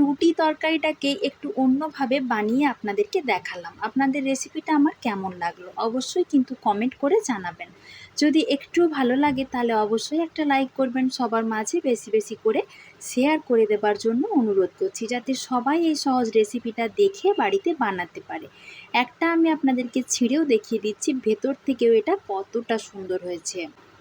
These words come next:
আর যেহেতু এটা খুব কম তেল মশলায় বানানো, তাই বাচ্চাদের শরীরের জন্যও কিন্তু খুবই স্বাস্থ্যকর। এভাবে কিন্তু যে কোনো দিন একবার বানিয়ে দেখতে পারেন,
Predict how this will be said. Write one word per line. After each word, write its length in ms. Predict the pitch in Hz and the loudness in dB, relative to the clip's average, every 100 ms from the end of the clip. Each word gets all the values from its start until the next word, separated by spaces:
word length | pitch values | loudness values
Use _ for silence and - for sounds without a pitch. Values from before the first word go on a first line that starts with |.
| - | 0
আর 140 | 302 302 | 2 4
যেহেতু 300 | 320 339 - 339 | 4 4 4 2
এটা 140 | 311 302 - | 2 -2 2
খুব 160 | 339 320 - | 0 0 2
কম 180 | 262 269 311 | 4 6 4
তেল 200 | 269 247 247 | 2 2 4
মশলায় 380 | 254 262 294 294 254 | 4 2 2 0 2
বানানো, 380 | 226 233 254 254 320 | 0 0 -2 -4 -6
তাই 200 | 269 233 247 - - - | -2 -2 -2 -8 -20 -4
বাচ্চাদের 560 | 226 226 226 311 285 302 294 | 0 0 0 -2 0 -2 -2
শরীরের 380 | 262 240 254 262 | -2 0 0 -2
জন্যও 340 | 294 311 392 403 | 0 2 2 2
কিন্তু 240 | 269 247 262 | 2 2 -2
খুবই 300 | - 294 381 392 | 0 4 6 6
স্বাস্থ্যকর। 580 | 196 185 - 196 196 190 233 | 2 -6 -8 -8 -4 -2 0
এভাবে 260 | 247 285 302 | 0 0 0
কিন্তু 280 | 311 302 294 269 | 0 0 0 0
যে 80 | 285 | -2
কোনো 240 | 277 320 330 | 0 0 2
দিন 180 | 302 285 | 4 6
একবার 300 | 262 233 247 220 | 4 0 -2 0
বানিয়ে 320 | 202 202 269 392 | -2 0 2 4
দেখতে 320 | 220 208 - | 4 4 -2
পারেন, 280 | 196 185 | -2 -2